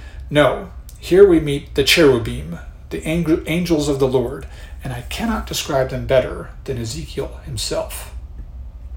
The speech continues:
The four living creatures looked like this. Their form was human,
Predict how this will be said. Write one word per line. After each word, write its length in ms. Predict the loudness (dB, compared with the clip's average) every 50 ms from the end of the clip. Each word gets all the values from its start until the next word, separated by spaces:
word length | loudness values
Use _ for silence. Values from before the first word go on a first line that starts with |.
| -12 -14 -14 -14 -14 -14 -14 -14 -14 -14 -14 -14 -14 -14 -8 -4 -4
The 80 | -2
four 320 | 0 6 8 8 10 10 10
living 280 | 8 8 6 6 2
creatures 680 | 2 2 2 2 2 2 -2 -2 -2 -2 -4 -6 -2 2
looked 220 | 4 4 4 4 4
like 280 | 6 6 6 4 0
this. 560 | -2 -2 -2 -2 -2 -4 -4 -4 -6 -8 -12 -14 -16 -16 -16 -16 -16 -16 -18 -8 0
Their 140 | 2 2 2
form 440 | 2 0 0 2 4 4 4 4 2
was 220 | 2 0 0 0
human, 420 | 0 0 0 -2 -4 -8 -10 -10